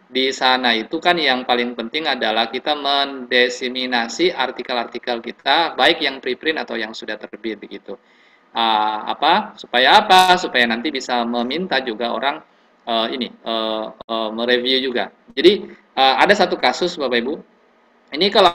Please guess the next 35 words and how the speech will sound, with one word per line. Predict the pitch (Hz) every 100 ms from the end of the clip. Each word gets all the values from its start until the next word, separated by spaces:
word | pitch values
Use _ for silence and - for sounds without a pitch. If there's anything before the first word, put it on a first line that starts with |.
| 165
misalnya | 170 160 156 156
di | 151
ResearchGate | 151 147 - 127 120 117
itu | 180
ada | 175 147
dua | 135 113 107
hal. | 117 104 98 - -
Yang | 120 123
pertama, | 123 139 165 180 190 -
artikel | 127 120 135 156
yang | 131
sudah | 127 120 110
terbit. | - 113 113 - _ _ _
Dan | 123 143
yang | 147 139
kedua, | 131 156 160
artikel | - 131 147
yang | 123 113
belum | 104 104
terbit. | - 104 101 -
Artikel | 135 156 175 160
yang | 143
belum | 135 131
terbit | 127 123 123
itu, | 202 - 135 156 - _ _
kalau | - 151 185 208 143
kita | - - 139
berteman | 131 127 131 131 127
dengan, | 123 120 117
eh, | 120 110 110 104
kawan-kawan | - 117 117 123 117 123
kita | 156 147
yang | 127 123
satu | - 123
bidang, | 139 151 143 135